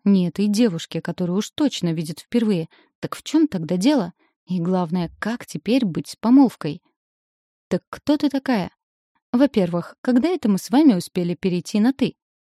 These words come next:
Она умудрилась сохранять хорошую мину при плохой игре. "А во-вторых, я не понимаю, что вы имеете в виду? Вам сосульки с крыши случайно на голову не падали?" Риан усмехнулся. Нет, определённо это не Элиза.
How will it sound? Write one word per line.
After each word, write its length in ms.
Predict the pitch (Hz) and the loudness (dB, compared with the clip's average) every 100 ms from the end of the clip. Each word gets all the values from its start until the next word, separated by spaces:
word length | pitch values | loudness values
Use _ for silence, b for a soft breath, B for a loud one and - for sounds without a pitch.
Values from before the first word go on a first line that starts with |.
| _ | _
Она 200 | 180 185 | -4 -2
умудрилась 520 | 170 170 151 180 170 - | 0 -4 -4 -6 -6 -10
сохранять 560 | - - 180 180 170 | -14 -8 -4 -4 -6
хорошую 480 | - 175 170 - 170 | -6 -6 -6 -6 -4
мину 240 | 180 196 | -2 -4
при 140 | 220 185 | -4 -6
плохой 420 | - 170 180 175 | -6 -6 -4 -4
игре. 280 | 165 175 175 b b b - | -4 -6 -8 b b b -2
"А 100 | 254 | 2
во-вторых, 540 | 285 - 285 175 - - | 2 0 -2 -2 -6 -6
я 300 | 190 208 226 | -2 0 2
не 100 | 262 | 2
понимаю, 420 | 302 277 175 170 | 6 4 4 -4
что 220 | - 330 | -4 -2
вы 180 | 262 214 | 2 2
имеете 380 | 196 175 - 180 | 2 -2 -4 -4
в 40 | |
виду? 320 | 175 165 - b b - | -2 -6 -8 b b -2
Вам 240 | 208 214 | 0 2
сосульки 460 | - 220 403 403 269 | -2 -4 -4 -2 -6
с 80 | - | -6
крыши 300 | 175 - 170 | -8 -6 -6
случайно 440 | 185 175 180 175 | -8 -4 -2 -2
на 140 | 175 | -2
голову 260 | 165 180 175 | -2 -4 -2
не 100 | 202 | -2
падали?" 440 | - 311 196 170 - _ _ _ _ _ _ - | 0 0 0 -2 -10 _ _ _ _ _ _ -6
Риан 320 | 196 180 170 | -2 -2 -2
усмехнулся. 800 | 165 196 175 - 170 - - - _ _ | -4 -6 -6 -6 -6 -8 -14 -16 _ _
Нет, 460 | 190 175 - - - | -2 0 -4 -10 -12
определённо 800 | - 190 180 240 196 185 220 170 | -8 -6 -2 -2 0 0 0 -2
это 160 | - | -4
не 260 | 175 180 226 | -2 2 2
Элиза. 400 | 185 196 175 | 2 0 -2